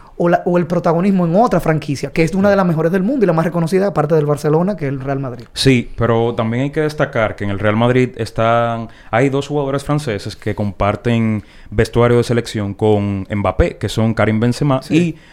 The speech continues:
Speaker 2: Ferland Mendy. Principalmente, vámonos con Karim Benzema, porque lo que pueden generar esos dos en ataque, sumado con Eden Hazard, es impresionante. Mbappé y Hazard, y Benzema se complementan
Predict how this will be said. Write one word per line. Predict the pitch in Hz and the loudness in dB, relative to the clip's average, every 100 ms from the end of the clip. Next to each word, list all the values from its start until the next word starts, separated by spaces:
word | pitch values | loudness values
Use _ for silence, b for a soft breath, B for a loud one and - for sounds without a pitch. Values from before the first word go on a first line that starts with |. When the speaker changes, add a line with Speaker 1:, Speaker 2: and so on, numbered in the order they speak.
| B - | B -2
Speaker 2:
Ferland | 104 113 123 | 0 4 4
Mendy. | 135 104 98 - - | 4 4 0 -4 0
Principalmente, | 156 156 175 196 208 196 180 - - | 2 4 2 2 0 0 0 -4 -12
vámonos | 120 143 165 170 | -4 -2 0 0
con | 151 | 2
Karim | 139 127 127 | 4 4 2
Benzema, | 123 104 80 78 | 0 -2 -6 -4
porque | - - 117 - b b b b b 113 | -4 0 -2 -2 b b b b b 0
lo | 135 | 2
que | 127 | 4
pueden | 151 180 | 4 4
generar | 180 170 170 | 4 4 2
esos | 156 139 | 2 0
dos | 135 131 | 2 2
en | 135 | 2
ataque, | 117 107 95 - 98 - | 2 0 0 -2 -8 -8
sumado | - 117 120 135 | -2 0 2 2
con | 135 | 2
Eden | 123 123 | 2 2
Hazard, | 120 104 101 92 - | 0 -2 -4 -4 -2
es | 113 123 - - b | 0 0 -4 -18 b
impresionante. | 113 117 113 113 - 104 92 90 98 - b b b b - | -2 0 2 0 0 0 0 -4 -8 -10 b b b b -2
Mbappé | 117 117 120 135 165 170 - | 0 2 4 4 2 0 -2
y | 131 135 131 127 123 123 - - | 0 4 4 4 0 -2 -6 -6
Hazard, | - 117 117 117 | -2 0 0 0
y | 120 113 110 107 104 95 - - - - - | 2 2 0 -2 -4 -6 -10 -10 -6 -6 -2
Benzema | 110 131 127 127 107 | 2 4 4 4 4
se | - 120 | 2 2
complementan | 113 110 110 123 135 143 | 2 2 2 0 2 0